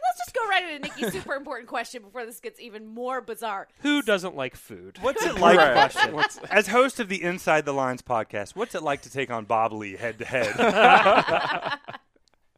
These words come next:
Speaker 1: So the super important question this week, with everyone going back to school, you know, the kids post, well, the kids don't post a picture. The parents post the picture of the kid with the sign. And one of the questions
Speaker 4: Yeah.
Speaker 1: is always, "What do, what do you wanna be when you grow up?"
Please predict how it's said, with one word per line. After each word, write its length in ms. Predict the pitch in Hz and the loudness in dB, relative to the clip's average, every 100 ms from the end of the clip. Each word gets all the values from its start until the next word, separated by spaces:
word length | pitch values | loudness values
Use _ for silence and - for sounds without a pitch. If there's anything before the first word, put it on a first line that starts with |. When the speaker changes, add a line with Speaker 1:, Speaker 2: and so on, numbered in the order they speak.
| _ _ _ - - - _ _ _ _ _ _ - | _ _ _ -20 -20 -20 _ _ _ _ _ _ -12
Speaker 1:
So 160 | 277 | -10
the 80 | 269 | -10
super 320 | 285 349 403 | -12 -14 -12
important 380 | 403 392 381 359 | -12 -8 -10 -10
question 340 | 370 330 359 370 | -10 -10 -12 -14
this 180 | 277 - | -14 -14
week, 320 | 202 196 _ _ _ _ _ _ _ _ _ _ _ - | -16 -18 _ _ _ _ _ _ _ _ _ _ _ -18
with 140 | 226 | -10
everyone 340 | 277 320 339 | -8 -8 -10
going 200 | 339 349 | -6 -6
back 200 | 349 330 | -6 -12
to 80 | 359 | -14
school, 500 | - 269 214 196 220 _ _ | -14 -12 -10 -10 -14 _ _
you 140 | 220 | -18
know, 100 | 214 | -16
the 80 | 202 | -14
kids 240 | 254 285 | -14 -14
post, 340 | - 277 - - | -12 -14 -14 -18
well, 80 | 196 | -20
the 80 | 190 | -20
kids 220 | 233 175 | -20 -20
don't 120 | 196 | -20
post 180 | 196 180 | -20 -20
a 20 | |
picture. 180 | 190 180 | -20 -20
The 80 | 185 | -20
parents 380 | - 277 269 - | -12 -12 -12 -14
post 320 | 262 254 - | -16 -16 -20
the 60 | 254 | -20
picture 260 | 240 262 | -18 -16
of 60 | 247 | -18
the 40 | |
kid 260 | 247 226 226 | -14 -12 -12
with 140 | 220 - | -14 -20
the 60 | |
sign. 440 | - 208 196 180 190 _ _ - | -14 -10 -10 -10 -16 _ _ -16
And 80 | 190 | -10
one 100 | 240 | -10
of 60 | |
the 80 | 240 | -8
questions 380 | 269 240 240 220 | -10 -10 -12 -14
Speaker 4:
Yeah. 40 | |
Speaker 1:
is 60 | 214 | -12
always, 580 | 202 202 190 190 - _ _ _ _ _ _ | -10 -8 -10 -12 -18 _ _ _ _ _ _
"What 340 | _ 185 233 | _ -12 -10
do, 140 | 233 240 190 | -10 -14 -16
what 120 | 233 | -14
do 40 | 233 | -14
you 80 | 233 | -16
wanna 180 | 208 | -16
be 160 | 190 214 | -16 -18
when 100 | 226 | -18
you 100 | 240 | -16
grow 220 | 240 247 | -12 -8
up?" 240 | 262 277 | -8 -10